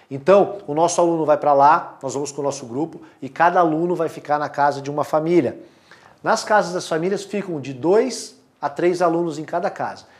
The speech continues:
E esses alunos não podem ser da mesma nacionalidade. Então, por exemplo, "Ah, eu vou indo com meu amigo, posso ficar com ele?" Não, não pode. É regra do colégio de Dublin que eles não podem ficar junto.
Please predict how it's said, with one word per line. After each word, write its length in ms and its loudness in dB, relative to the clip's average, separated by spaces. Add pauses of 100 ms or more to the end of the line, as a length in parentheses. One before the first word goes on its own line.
(100)
E 80 0
esses 300 0
alunos 320 2
não 120 0
podem 340 0
ser 200 -4
da 100 -2
mesma 280 -4
nacionalidade. 760 -4 (200)
Então, 120 -4
por 200 2
exemplo, 440 2 (360)
"Ah, 240 6
eu 80 4
vou 160 0
indo 120 -2
com 80 -6
meu 180 4
amigo, 300 2
posso 320 -4
ficar 180 -8
com 180 -6
ele?" 340 -4
Não, 200 -4
não 140 -4
pode. 420 4 (220)
É 80 -4
regra 340 2
do 200 2
colégio 640 4 (220)
de 100 -12
Dublin 460 2 (240)
que 120 -10
eles 380 6
não 140 2
podem 320 2
ficar 300 -4
junto. 300 -12